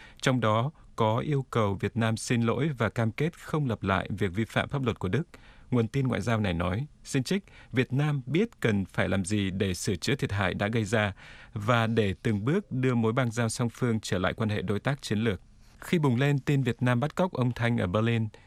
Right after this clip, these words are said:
Đức từng yêu cầu Việt Nam cho ông Thanh quay trở lại quốc gia Tây Âu này để tiếp tục quá trình xin tị nạn. Nhưng trong tuyên bố tạm ngưng quan hệ đối tác chiến lược hôm hai mươi hai tháng chín, Berlin yêu cầu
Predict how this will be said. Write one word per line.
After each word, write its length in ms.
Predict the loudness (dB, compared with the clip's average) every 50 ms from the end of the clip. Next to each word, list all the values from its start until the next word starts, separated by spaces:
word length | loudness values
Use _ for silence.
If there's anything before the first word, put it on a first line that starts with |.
| -4 0
Đức 200 | 0 0 2 2
từng 160 | 0 2 2
yêu 120 | 0 0
cầu 260 | 0 0 2 2 2 2
Việt 260 | 0 0 0 0 0
Nam 260 | 0 2 2 0 0 -2 -2
cho 200 | 0 0 2 2
ông 200 | 2 0 -2 -2 -2
Thanh 260 | -2 0 0 0 0
quay 240 | 0 0 0 0 2
trở 140 | 0 -2 -2
lại 120 | -2 -2
quốc 160 | -2 -4 -4
gia 200 | -2 0 0 0
Tây 200 | 0 0 0 2
Âu 140 | 2 2 2
này 280 | 2 0 0 0 -2 -4 -8 -16 -20 -12 -6 -2
để 240 | 0 2 2 0
tiếp 220 | 0 -2 -2 -2 -2 0
tục 160 | -2 -2 -2 -2
quá 120 | -2 -4
trình 240 | -2 -2 -2 -2 -2
xin 220 | -2 -2 -2 -2 -2
tị 140 | 0 0
nạn. 200 | 0 0 0 -2 -4 -8 -16 -20 -20 -20 -20 -20 -20 -20 -20 -6 -2
Nhưng 240 | 0 2 2 2 2
trong 160 | 0 -2 0
tuyên 160 | 0 0 0
bố 200 | 2 2 2 0 0 0
tạm 240 | 0 0 2 2 2
ngưng 160 | 2 2 0
quan 160 | 0 0 0
hệ 120 | 0 0 0
đối 100 | 0 0
tác 200 | 0 -2 -2 -2
chiến 140 | -2 -2
lược 240 | 0 2 0 0 -2
hôm 240 | -2 -2 -2 0 0
hai 140 | 0 0 0
mươi 80 | 0
hai 120 | 0 0 -2
tháng 140 | -2 -4 -2
chín, 320 | -2 0 0 0 0 -2 -4 -6 -14 -20 -20 -12 -2
Berlin 360 | 2 2 4 4 4 2 2
yêu 80 | 2 0
cầu 320 | 2 2 2 2 0 -2